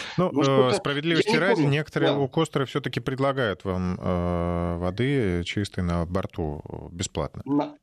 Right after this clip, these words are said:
Speaker 2: это на борту, но вы же в зоне ожидания находитесь определенное время. То есть, э, вот здесь очень много неувязочек, и я считаю, что, ну, вот общество з-, защиты потребителей, оно сильно тормозит во всем мире. То есть я знаю по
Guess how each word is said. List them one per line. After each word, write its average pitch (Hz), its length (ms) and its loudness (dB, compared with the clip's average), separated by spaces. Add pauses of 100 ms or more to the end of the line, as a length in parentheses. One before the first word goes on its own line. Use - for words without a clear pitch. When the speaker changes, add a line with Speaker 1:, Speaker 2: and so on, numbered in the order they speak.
(120)
Speaker 2:
это 147 260 -2
на 165 120 0
борту, 160 480 -4
но 127 140 -4
вы 151 120 0
же 143 120 -6
в 135 40 -14
зоне 139 320 0
ожидания 135 440 -4
находитесь 151 500 -4
определенное 120 640 -6
время. 113 480 -10 (600)
То 143 120 4
есть, 143 220 -2
э, - 80 -20
вот 139 640 -4
здесь 226 260 -6
очень 220 220 -2
много 190 240 2
неувязочек, 180 720 0 (100)
и 147 380 0
я 180 180 -2
считаю, 175 320 -2
что, 147 500 -4
ну, 160 360 -2
вот - 180 -8
общество 160 320 -2
з-, - 160 -12 (180)
защиты 135 460 -6
потребителей, 175 840 -2 (200)
оно 170 200 2
сильно 175 380 0
тормозит 156 500 0
во 135 100 -4
всем 135 280 -6
мире. 107 180 -6
То - 100 -8
есть - 120 -6
я 190 100 0
знаю 185 260 0
по 170 60 -2